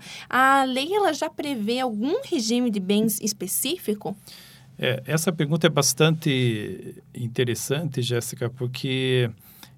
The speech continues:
Speaker 2: é, nós temos uma máxima em direito de família, em muitos outros ramos de direito também, mas o direito de família tem um destaque importante para essa máxima, que é a seguinte: sempre que vocês aí, membros, seja num casamento, seja de uma união estável, então
Speaker 1: Uhum.
Speaker 2: sempre que o casal não falar,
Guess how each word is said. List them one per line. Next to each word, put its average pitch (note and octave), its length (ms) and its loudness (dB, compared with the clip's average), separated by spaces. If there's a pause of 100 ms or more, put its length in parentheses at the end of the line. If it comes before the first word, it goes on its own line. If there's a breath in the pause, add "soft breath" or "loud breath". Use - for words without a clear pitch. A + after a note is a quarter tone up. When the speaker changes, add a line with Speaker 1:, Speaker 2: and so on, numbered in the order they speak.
Speaker 2:
é, A2+ 500 -2
nós B2+ 200 0
temos D3+ 240 2
uma C#3+ 160 4
máxima B2 580 2
em A#2 140 -2
direito B2+ 340 0
de A#2+ 100 -2
família, B2+ 480 -2
em C3 60 2
muitos F3+ 280 2
outros D#3 200 2
ramos C#3+ 220 0
de C3+ 60 -6
direito C3 240 2
também, B2 380 2
mas A#2+ 200 -2
o D3+ 40 2
direito D#3 240 -2
de D3 120 -2
família C#3+ 500 2 (160)
tem C#3+ 160 0
um D3 60 0
destaque C3+ 360 -2
importante C3+ 460 0
para B2 140 -2
essa B2 180 -2
máxima, C3+ 400 -2
que C#3+ 120 -4
é C#3 40 0
a C#3+ 40 -4
seguinte: A2 460 -6 (560 loud breath)
sempre F3+ 440 2
que E3 160 -2
vocês C#3+ 560 0
aí, A2+ 320 -2
membros, C#3 560 -2 (840 loud breath)
seja C#3 320 0
num C3+ 220 0
casamento, C3 840 2
seja C3 320 0
de B2+ 80 -2
uma C3 120 0
união C3 200 0
estável, D#3 460 4
então G3 100 8
Speaker 1:
Uhum. G3+ 80 6
Speaker 2:
sempre G3+ 320 4
que F#3+ 100 0
o E3+ 60 4
casal B2+ 460 2
não E3 300 2
falar, C#3+ 580 4